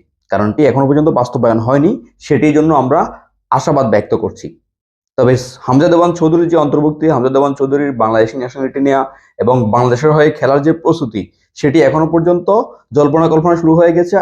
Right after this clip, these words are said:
আলোচনারও জন্ম দিয়েছে। সাউথ এশিয়ান ফুটবলের এখন সেরার মুকুটটি ভারতের কাছেই। ভারতের অবকাঠামো, ভারতের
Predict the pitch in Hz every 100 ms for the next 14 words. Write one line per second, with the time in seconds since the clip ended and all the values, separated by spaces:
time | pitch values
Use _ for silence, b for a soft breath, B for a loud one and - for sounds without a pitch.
0 | - - 156 156 156 143 175 254 B B
1 | - 135 180 175 - 113 110 92 - _
2 | _ _ _ _ _ _ _ _ - 175
3 | 196 208 202 202 180 202 185 165 202 202
4 | - - - 151 180 190 180 180 175 175
5 | 127 123 120 117 104 95 82 _ - 107
6 | 127 139 160 135 135 131 127 170 175 233
7 | - _ _ _ _ 110 120 131 139 160